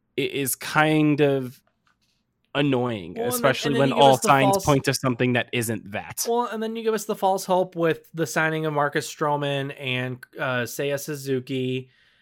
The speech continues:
Speaker 2: Nothing against
Speaker 1: I mean,
Speaker 2: the players.
Speaker 1: Seiya is someone you can really build around. And now,
Speaker 2: But he's,
Speaker 1: uh,
Speaker 2: he's
Speaker 1: we hadn't even
Speaker 2: twenty-seven,
Speaker 1: mentioned
Speaker 2: though.
Speaker 1: the Cubs could always just pull off some wacky nonsense and trade for Soto,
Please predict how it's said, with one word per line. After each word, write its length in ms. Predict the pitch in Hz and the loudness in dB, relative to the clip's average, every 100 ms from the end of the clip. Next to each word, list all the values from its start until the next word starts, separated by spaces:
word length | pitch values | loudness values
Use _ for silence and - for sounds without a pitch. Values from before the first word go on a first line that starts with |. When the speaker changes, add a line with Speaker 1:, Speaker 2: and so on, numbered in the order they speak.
| _ - | _ -2
Speaker 2:
Nothing 280 | 156 170 208 | -2 0 0
against 140 | 196 190 | 0 4
Speaker 1:
I 40 | |
mean, 140 | 233 233 | 4 4
Speaker 2:
the 40 | |
players. 240 | 180 247 349 | 8 8 8
Speaker 1:
Seiya 140 | 359 | 6
is 100 | - | 4
someone 320 | 247 220 208 | 6 6 6
you 100 | 202 | 6
can 200 | 180 160 | 6 6
really 240 | 143 131 107 | 4 2 2
build 300 | 131 139 107 | 4 4 2
around. 320 | 85 78 71 | -8 -14 -6
And 280 | 104 139 147 | -4 0 2
now, 300 | 156 147 147 - | 4 4 2 -2
Speaker 2:
But 100 | 226 | -2
he's, 220 | 262 339 | -2 -4
Speaker 1:
uh, 40 | |
Speaker 2:
he's 200 | 190 180 | -4 0
Speaker 1:
we 100 | 214 | 6
hadn't 300 | 269 254 214 | 10 10 10
even 240 | 185 165 143 | 10 10 10
Speaker 2:
twenty-seven, 20 | |
Speaker 1:
mentioned 460 | 151 151 139 123 120 | 10 8 6 4 2
Speaker 2:
though. 140 | - _ _ 175 | -8 _ _ 2
Speaker 1:
the 40 | 156 | 6
Cubs 280 | 214 180 | 6 4
could 140 | - 170 | 4 8
always 300 | 151 143 131 | 8 6 4
just 200 | 123 - | -2 -2
pull 220 | - 135 | 0 2
off 140 | 123 117 | 2 2
some 280 | - 113 110 - | -2 -4 -6 -10
wacky 580 | 107 113 135 143 - 117 | -6 2 4 4 2 -2
nonsense 600 | 110 107 104 - 113 107 | -2 -6 -6 -4 -4 -4
and 120 | 107 | -8
trade 320 | 107 117 104 | -4 -4 -4
for 140 | - 101 | -8 -12
Soto, 560 | - 139 123 101 95 | -4 -2 -2 -2 -4